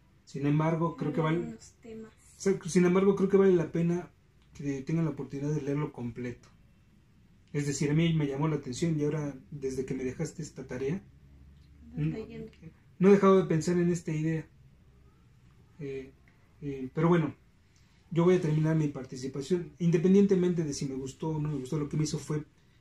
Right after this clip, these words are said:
Speaker 1: pensar y reflexionar. Me hizo pensar en cuan-, eh,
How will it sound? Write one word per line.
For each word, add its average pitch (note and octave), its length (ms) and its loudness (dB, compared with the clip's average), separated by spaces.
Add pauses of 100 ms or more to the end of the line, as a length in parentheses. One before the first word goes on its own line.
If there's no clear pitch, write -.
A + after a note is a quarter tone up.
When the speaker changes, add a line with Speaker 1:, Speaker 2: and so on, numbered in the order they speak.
Speaker 1:
pensar D3+ 520 -4 (180)
y C#3+ 80 -6
reflexionar. C#3 720 -6 (920)
Me D3 80 -2
hizo D3 260 -4
pensar C#3+ 380 -4
en C3+ 200 -6
cuan-, B2+ 420 -6 (680)
eh, C3 340 -12